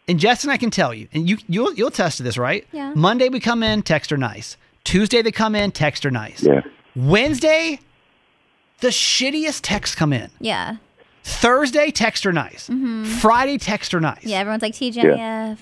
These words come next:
Speaker 2: Yeah.
Speaker 1: Today, I, there's three instances today where you just get shitty text out of nowhere.
Speaker 2: Mm-hmm.
Speaker 1: Tom,
Speaker 3: Th-,
Speaker 1: I
Speaker 3: didn't this, like, th-, this happened, like, right before you went on Christmas vacation, too,
Speaker 1: It's
Speaker 3: didn't it? I feel like we had
Speaker 1: every,
Speaker 3: a conversation about it.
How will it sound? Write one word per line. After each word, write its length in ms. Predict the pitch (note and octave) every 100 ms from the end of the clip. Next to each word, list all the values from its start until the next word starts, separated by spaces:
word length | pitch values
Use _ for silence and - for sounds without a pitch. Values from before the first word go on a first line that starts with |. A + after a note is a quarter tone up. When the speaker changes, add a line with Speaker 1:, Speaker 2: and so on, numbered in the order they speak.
| _ _ A#3+
Speaker 2:
Yeah. 80 | A#3+
Speaker 1:
Today, 340 | G#3 C4 D4 G#3
I, 160 | A3+ G#3+
there's 200 | G3 -
three 260 | G#3+ B3
instances 420 | A3+ G#3 F3+ E3 -
today 220 | C#3+ B2+
where 100 | B2+
you 40 |
just 120 | B2
get 100 | C#3
shitty 280 | - - C#3+
text 260 | D3+ B2+ B2+
out 80 | A2+
of 60 |
nowhere. 400 | A2+ A2 - D#3+ -
Speaker 2:
Mm-hmm. 420 | B3+ A#3+ A3+ G#3
Speaker 1:
Tom, 360 | - A3+ A3+ A3+
Speaker 3:
Th-, 120 | F3
Speaker 1:
I 40 | G3+
Speaker 3:
didn't 220 | A3 F#3
this, 100 | C3+
like, 200 | C3+ G2+ -
th-, 140 | - -
this 120 | A2 -
happened, 260 | A#2+ F#2+
like, 240 | E2+ D#2+ D2
right 280 | D2+ F2+ -
before 300 | F2 G#2 G2
you 100 | F2
went 160 | F2
on 140 | D2 -
Christmas 400 | G#2 - - -
vacation, 600 | - - D#3 D3+ - C2 - D3
too, 140 | F2+
Speaker 1:
It's 160 | - A3+
Speaker 3:
didn't 120 | D3
it? 40 | F#2+
I 40 | -
feel 140 | G#2+
like 160 | F#2+ -
we 80 | E2
had 60 |
Speaker 1:
every, 360 | F2 G#3+ - B3+
Speaker 3:
a 40 |
conversation 320 | - C2 - -
about 240 | -
it. 60 | -